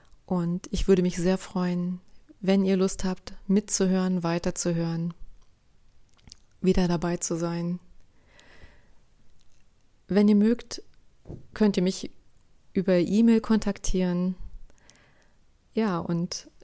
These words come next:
mir bleibt jetzt nur zu sagen, ich freue mich total auf diese Reise, auf die ich mich jetzt hier gemacht habe mit dem Podcast. Ich würde mich freuen, wenn du, wenn ihr,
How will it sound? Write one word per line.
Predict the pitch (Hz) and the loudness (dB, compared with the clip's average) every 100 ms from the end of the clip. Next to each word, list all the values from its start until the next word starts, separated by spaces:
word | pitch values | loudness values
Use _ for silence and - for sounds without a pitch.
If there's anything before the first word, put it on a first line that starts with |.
| - | 2
mir | 196 220 226 | 6 6 4
bleibt | 208 208 - - - - | 0 -2 -4 -12 -14 -2
jetzt | 190 190 - | -2 0 2
nur | 202 202 | 2 2
zu | 196 | -2
sagen, | 180 185 190 190 190 190 277 - - _ | -2 0 0 0 0 -2 -6 -20 -20 _
ich | - 240 | -4 -2
freue | - 214 | 2 2
mich | 220 - | 4 2
total | 196 208 214 | 0 0 0
auf | 208 | -2
diese | - 208 196 | 0 2 2
Reise, | 185 185 196 220 233 | 2 0 0 0 0
auf | 190 190 | -2 -4
die | 196 | -2
ich | 190 | -2
mich | 190 | 0
jetzt | 180 - | -2 -2
hier | - 190 | 2 2
gemacht | 185 196 - | 4 0 -2
habe | 214 | -4
mit | 190 | -2
dem | 180 170 | 2 4
Podcast. | 175 - 208 214 247 - - _ - - - - | 4 2 -4 -4 -4 -10 -20 _ -20 -20 -20 -8
Ich | - | 0
würde | 196 | 2
mich | 196 - | 2 0
freuen, | - 190 190 196 202 202 - - - _ _ _ _ - | -2 0 2 2 0 -4 -16 -20 -20 _ _ _ _ -8
wenn | 175 190 185 | 0 2 4
du, | 196 226 220 | 2 0 0
wenn | 196 180 | 0 0
ihr, | 190 196 202 202 202 | 2 2 4 2 -2